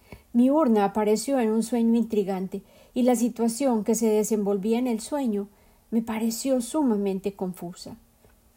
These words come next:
La múcura amada, aparentemente, se había quebrado de nuevo,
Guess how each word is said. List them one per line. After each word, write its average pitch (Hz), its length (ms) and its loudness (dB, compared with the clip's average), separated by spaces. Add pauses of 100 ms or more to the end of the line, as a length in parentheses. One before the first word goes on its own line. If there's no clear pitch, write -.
(260)
La 214 140 0
múcura 226 520 0
amada, 196 480 -2 (260)
aparentemente, 220 960 -2 (240)
se - 180 0
había 247 300 2
quebrado 196 460 0
de 185 140 -2
nuevo, 165 360 -8